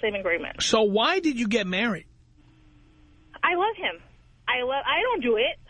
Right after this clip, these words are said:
Speaker 1: I mean, I love him and I'm faithful. And I know, you know, a lot of men, it's not that they don't love who they're with. It's just sometimes you need something new. And I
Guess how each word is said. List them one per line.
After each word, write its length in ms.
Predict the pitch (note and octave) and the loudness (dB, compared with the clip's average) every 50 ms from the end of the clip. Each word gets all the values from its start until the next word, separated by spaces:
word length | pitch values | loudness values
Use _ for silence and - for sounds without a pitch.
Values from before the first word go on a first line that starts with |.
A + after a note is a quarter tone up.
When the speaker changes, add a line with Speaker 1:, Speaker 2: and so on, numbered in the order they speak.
| - - - | -20 -8 -4
Speaker 1:
I 120 | A3 A3+ | -2 -2
mean, 140 | A3+ A3+ G#3+ | 0 0 0
I 140 | G#3+ B3 D4 | 0 0 2
love 220 | D#4+ D#4 D4+ D4 | 2 0 0 -2
him 340 | C4+ - D4 C#4 C4+ C4 C4 | -2 -2 0 0 0 0 -2
and 160 | A#3 G#3 F3+ - | -4 -6 -6 -4
I'm 300 | - G#3+ A#3+ B3 B3 C4 - - A#3+ - A3+ | -2 -2 0 0 0 -2 -4 -6 -6 0 2
faithful. 320 | B3+ B3 C4 B3+ - C4 | 2 2 0 -2 -4 -4
And 100 | B3 A#3+ | -2 0
I 140 | A#3 A#3 A#3+ | 0 0 2
know, 300 | B3+ C4+ C4+ C4+ C4+ C4 | 2 2 2 4 2 2
you 140 | - C4 C#4+ | 0 0 0
know, 200 | C#4 C#4 C4+ - - - - - - - | 0 0 0 -2 -4 -8 -14 -6 -2 0
a 80 | D#4 | 0
lot 160 | F4 F#4 - | 0 0 -2
of 80 | G4+ F4+ | -4 -4
men, 320 | E4+ D#4+ D#4 D#4 D#4 E4 - - - - - - - | -2 -2 0 -2 -2 -4 -8 -16 -18 -18 -10 -6 -4
it's 140 | D4+ - - | -4 -2 0
not 140 | G#4 A4 A4+ | 0 2 2
that 80 | A#4 A4 | 2 0
they 80 | - G4+ | 0 0
don't 240 | F4 D4 A#3+ A3+ G#3 | 2 2 0 2 2
love 240 | A3 A#3 B3 B3+ - | 2 2 0 -2 -4
who 120 | - D4 | -4 -2
they're 140 | B3+ A#3 A3+ | 2 2 2
with. 260 | G#3+ G#3 A#3 B3 B3+ - | 2 2 2 2 2 0
It's 180 | C4 B3 - | -2 -2 0
just 160 | - D4+ C#4 - - - - - - - - - - - | 0 0 0 0 -4 -20 -20 -20 -20 -20 -20 -12 -2 2
sometimes 420 | D4 D#4 F4 D#4 E4+ G4 F#4 D#4+ | 2 2 2 2 -2 -2 -2 -2
you 80 | C#4 D4+ | -4 -4
need 180 | D#4+ D#4+ D4 - | -2 -2 -2 -2
something 340 | E4+ E4 D4 C4+ C#4+ B3 A#3 | 0 0 2 2 2 4 4
new. 320 | B3 C4 A3+ E3+ - - - - - - - - - - - - - - - - - - - - - - - - - - - - - - | 4 4 2 0 -2 -6 -14 -20 -20 -20 -20 -20 -20 -20 -20 -20 -20 -20 -20 -20 -20 -20 -20 -20 -20 -20 -20 -20 -20 -20 -20 -20 -10 -6
And 200 | - C4 C4+ C4+ | -4 -4 -2 -2
I 320 | C4+ C#4+ D4+ D4+ D#4 D#4 | -2 -2 -2 -2 -2 -4